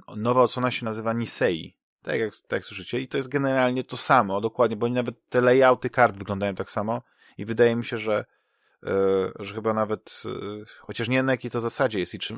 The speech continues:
czy można, czy to w takim razie nie, nie można, trzeba grać w koszulkach, ale za darmo możesz sobie ściągnąć P D F-y z wszystkimi dodatkami, nie? I jeśli masz możliwość, możesz sobie, e, wydrukować te karty, ale nie, że chodzi o na kartce po prostu, tylko są specjalne takie firmy, które ci drukują to na, jako karty, nie?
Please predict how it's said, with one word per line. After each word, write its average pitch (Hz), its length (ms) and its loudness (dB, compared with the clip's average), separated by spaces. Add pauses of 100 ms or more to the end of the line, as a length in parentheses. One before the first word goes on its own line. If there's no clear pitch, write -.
czy 110 100 -10
można, 107 260 -2
czy - 100 -14
to 107 80 -6
w - 40 -12
takim 107 220 -8
razie 107 200 -4
nie, 110 180 -2
nie 113 140 -6
można, 110 180 -2 (180)
trzeba 110 220 -2
grać 113 180 2
w - 40 -14
koszulkach, 110 380 -2
ale 107 200 4 (320)
za 110 180 2
darmo 135 260 6
możesz 120 180 -2
sobie 123 160 -4
ściągnąć 127 280 -4
P 127 100 -2
D 127 180 8
F-y 110 180 2
z - 80 -10
wszystkimi 135 360 -6
dodatkami, 127 540 0
nie? 113 240 -4 (220)
I 117 100 -6
jeśli 117 260 -2
masz 123 280 2
możliwość, 110 440 -6
możesz 110 260 -6
sobie, 107 360 0 (640)
e, 92 140 -2 (1400)
wydrukować 127 580 2
te 127 100 -2
karty, - 440 2
ale 120 120 0
nie, 156 160 2
że 131 80 -2
chodzi 123 240 -2
o - 20 -2
na 113 120 0
kartce 120 360 2
po 107 120 -6
prostu, 110 280 0
tylko 123 320 0 (320)
są 143 420 -2
specjalne 120 680 -2
takie 117 220 -6
firmy, 120 340 0
które 165 240 -2
ci 160 140 -8
drukują 165 380 0
to 180 100 -6
na, 190 180 -2
jako 175 340 -4
karty, 107 400 4
nie? 117 240 -4